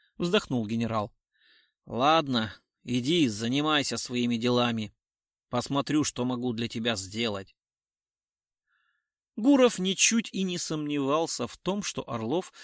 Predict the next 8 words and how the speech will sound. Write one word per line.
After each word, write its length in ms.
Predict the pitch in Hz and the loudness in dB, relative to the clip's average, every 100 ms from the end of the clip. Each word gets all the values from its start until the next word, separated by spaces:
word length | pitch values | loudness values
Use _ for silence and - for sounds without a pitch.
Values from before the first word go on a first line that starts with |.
| - 175 | -10 -4
сделает 440 | 156 185 190 175 - | 0 4 4 2 -2
именно 400 | 165 156 151 147 | -4 -4 -4 -6
то, 340 | - 214 - | -2 -2 0
о 80 | 151 | -4
чём 320 | - 202 202 | -2 -2 -4
он 160 | - 175 | -4 -6
его 300 | 135 127 120 | -4 -6 -4
попросил. 680 | 120 - 117 - 110 104 | -6 -8 -4 -4 -4 -6